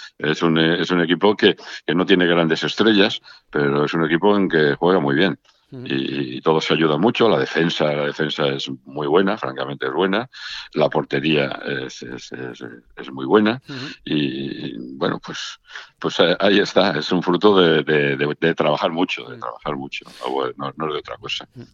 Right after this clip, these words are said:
Speaker 2: Y ahora, eh, presidente, la gran pregunta, eh, que es ahora qué, ¿no? Muchos, muchos se la hacen porque es cierto que, que, bueno, eh, aparte de que todavía queda proclamarse campeones, que,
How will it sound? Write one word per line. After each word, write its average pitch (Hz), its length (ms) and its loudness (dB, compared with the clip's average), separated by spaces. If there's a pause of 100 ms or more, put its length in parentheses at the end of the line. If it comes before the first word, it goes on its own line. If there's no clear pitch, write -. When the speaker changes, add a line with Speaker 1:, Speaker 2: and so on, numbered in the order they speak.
(120)
Speaker 2:
Y 120 60 -10
ahora, 143 320 -4
eh, 156 80 -12
presidente, 135 480 -6
la 139 80 0
gran 131 180 -2
pregunta, 139 600 -4
eh, 127 200 -10
que 139 120 -12
es 131 100 -8
ahora 123 240 -2
qué, 127 220 -4
¿no? 123 140 -12
Muchos, 131 460 -10
muchos 131 300 -10
se 147 100 -6
la 127 140 -2
hacen 147 240 -4
porque 135 220 -8
es 127 80 -12
cierto 143 280 -6
que, 135 300 -6
que, 123 140 -12
bueno, 131 280 -8
eh, 104 220 -14
aparte 120 380 -8
de 123 80 -6
que 127 80 -8
todavía 123 320 -4
queda 120 220 -8 (200)
proclamarse 123 480 -8
campeones, 120 460 -8
que, 117 240 -12